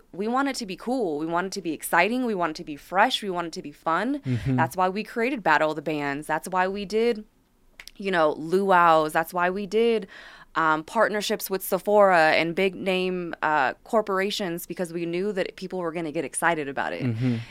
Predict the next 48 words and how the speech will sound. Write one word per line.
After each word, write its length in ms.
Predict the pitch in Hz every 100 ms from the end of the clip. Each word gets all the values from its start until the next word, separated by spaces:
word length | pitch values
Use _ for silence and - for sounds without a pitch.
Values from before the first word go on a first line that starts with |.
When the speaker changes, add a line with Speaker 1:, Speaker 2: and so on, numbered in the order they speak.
| -
Speaker 1:
And 140 | 175
so 220 | 185 175
for 160 | 170 180
nonprofits, 880 | 185 185 226 330 381 208 185 - - _ - _ _ _ -
the 180 | 185 185
whole 340 | 247 269 277
social 420 | - 247 254 240
media 320 | 196 226 208
thing 280 | 175 165 143
is 200 | - 151
foreign. 560 | - 160 131 113 - 151 -
And, 360 | - 156 143 147
"Mm, 260 | - 240 226
I 80 | 208
don't 100 | 208
want 180 | 202 196
it. 80 | 160
I 80 | 185
don't 120 | 190
wanna 140 | 185
touch 240 | 160 220 208
it. 60 |
I 60 | 185
don't 100 | 180
wanna 180 | 170 156
look 180 | 208 190
at 120 | 185
it. 20 |
I 80 | 180
don't 120 | 190
think 120 | 185
it's 100 | 151
valuable." 380 | 165 196 202 196
Speaker 2:
Yeah. 460 | 185 165 160 143 104 - 160
Speaker 1:
But 420 | 196 180 160 - _ _ _ _ _ _
I 120 | 185
was 160 | 294 269
raising 320 | 233 214 202
about 200 | 175 147
twenty 300 | - 247 240
thousand 340 | 233 220 202 196
dollars 360 | 202 196 185 175
a 40 |
month 360 | 156 247 - - -
on 140 | 160
Facebook 460 | 170 254 - 214 175
donations 540 | 180 196 233 220 170
alone 460 | 160 202 254 190